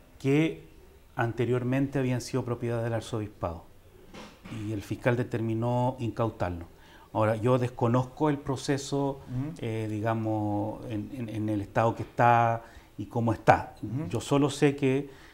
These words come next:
Speaker 2: Pero eso es
Speaker 1: eh,
Speaker 2: un hecho, eso es lo que
Speaker 1: es
Speaker 2: quería
Speaker 1: un hecho, o sea,
Speaker 2: corroborar.
Speaker 1: es un hecho que
Speaker 2: ¿Cómo
Speaker 1: se incautaron esos dos
Speaker 2: define
Speaker 1: vehículos.
Speaker 2: usted, con la experiencia que tiene en su carrera sacerdotal por un lado, y por otro lado,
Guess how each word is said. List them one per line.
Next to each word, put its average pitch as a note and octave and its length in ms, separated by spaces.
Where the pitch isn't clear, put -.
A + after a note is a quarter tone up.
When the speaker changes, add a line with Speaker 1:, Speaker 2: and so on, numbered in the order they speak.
Speaker 2:
Pero F3+ 120
eso F#3 80
es F3+ 60
Speaker 1:
eh, - 20
Speaker 2:
un B3+ 80
hecho, G#2+ 360
eso C3 80
es C#3 80
lo E3 100
que D#3+ 80
Speaker 1:
es D3+ 100
Speaker 2:
quería D3+ 200
Speaker 1:
un B2+ 60
hecho, A2 240
o C3+ 100
sea, B2 140
Speaker 2:
corroborar. A#2 380
Speaker 1:
es B2 120
un B2+ 160
hecho C3+ 140
que C4+ 160
Speaker 2:
¿Cómo C#4 80
Speaker 1:
se B3+ 100
incautaron B2 520
esos D3+ 160
dos - 0
Speaker 2:
define B2+ 160
Speaker 1:
vehículos. G#2 320
Speaker 2:
usted, D#3 320
con A2 140
la G#2+ 40
experiencia G#3+ 600
que A3 100
tiene C3+ 400
en B2 80
su B2+ 180
carrera E3 360
sacerdotal F#3 580
por F#3+ 140
un G#3 100
lado, A2 300
y B2+ 80
por B2 160
otro D#3+ 240
lado, C3 420